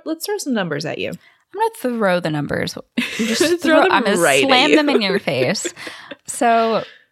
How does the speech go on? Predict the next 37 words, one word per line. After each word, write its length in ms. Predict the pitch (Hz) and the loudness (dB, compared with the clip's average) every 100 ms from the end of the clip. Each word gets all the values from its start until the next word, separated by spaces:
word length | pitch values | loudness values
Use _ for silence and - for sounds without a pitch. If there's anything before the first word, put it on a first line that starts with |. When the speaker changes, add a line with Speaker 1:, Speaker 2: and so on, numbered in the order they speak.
| - | -10
Speaker 2:
the 120 | 180 | -8
budget 420 | 226 208 220 262 | 0 2 2 -2
for 140 | - 226 | -2 -2
Pan's 380 | - 190 185 180 | 0 0 0 2
Labyrinth 580 | 165 160 165 156 165 - - | 2 2 2 0 -2 -8 -4
was 320 | 160 160 - - | -2 -2 -6 -6
nineteen 720 | 160 160 175 - 190 180 - | -2 -2 -2 -2 -2 -2 -2
million 360 | 160 156 151 170 | -2 0 0 0
dollars. 760 | 139 139 139 143 180 214 - - - - _ _ _ - | 0 0 0 -2 -4 -8 -12 -16 -20 -20 _ _ _ -4
I 80 | |
guess 180 | 285 392 | 0 2
that's 240 | 415 - - | 2 0 0
somewhere 380 | 254 254 254 247 | 0 2 2 2
in 140 | 202 | 0
the 100 | 190 | 0
range 320 | 175 165 170 | 2 2 0
of, 180 | 185 165 | -2 0
like, 440 | 170 151 151 - _ | 0 0 -4 -12 _
it's 160 | - 202 | -4 0
honestly 400 | 170 180 - 302 | 2 0 0 -2
not 240 | 220 156 | 0 0
that 180 | - 175 | 0 -2
much 440 | 151 147 220 - - | 0 0 0 -6 -6
for 80 | |
Speaker 1:
No. 320 | 208 185 165 165 | -2 2 2 0
Speaker 2:
a 40 | |
film 160 | 160 160 | 0 0
of 120 | 156 | -4
this 160 | - | -10
caliber, 500 | - 170 180 202 220 | -4 0 0 0 0
but 140 | 214 180 | 0 0
it's 160 | 175 - | 0 0
also 720 | 160 170 185 170 165 160 185 _ _ - | 0 0 0 2 2 0 -4 _ _ -4
not, 240 | 160 160 | 0 0
like, 340 | 147 - - _ _ _ _ _ _ _ | -2 -4 -10 _ _ _ _ _ _ _
you 80 | 165 | -6
know, 240 | 131 156 | -4 -6